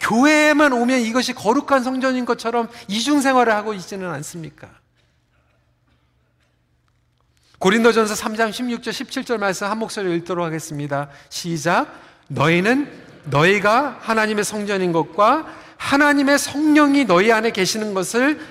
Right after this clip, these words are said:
알지 못하느냐? 누구든지 하나님의 성전을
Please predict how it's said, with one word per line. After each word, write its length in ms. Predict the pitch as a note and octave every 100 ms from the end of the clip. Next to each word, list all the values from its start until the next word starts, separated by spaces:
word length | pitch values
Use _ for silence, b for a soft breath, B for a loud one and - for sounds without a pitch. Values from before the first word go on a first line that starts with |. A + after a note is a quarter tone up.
| B
알지 380 | - D#3 F#3+ A#3+
못하느냐? 680 | F#3 E3+ F3 D3+ D#3 C#3+ C#3 B B B
누구든지 880 | D3 F#3 A#3+ B3 A#3 A#3+ D4 D4+ - -
하나님의 580 | - D4 D4+ C#4+ C#4+
성전을 800 | C#4 - C#4 C4 C#4 C4+ C#4+ C#4+